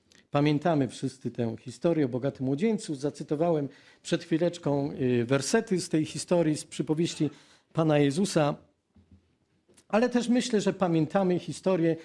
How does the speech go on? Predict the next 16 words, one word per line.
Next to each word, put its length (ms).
kiedy 280
do 300
Jezusa 420
przyszedł 440
bogaty 420
człowiek 480
i 140
mówi: 220
"Nauczycielu, 600
co 180
mam 200
robić, 280
żeby 200
odziedziczyć 560
życie 320
wieczne?" 520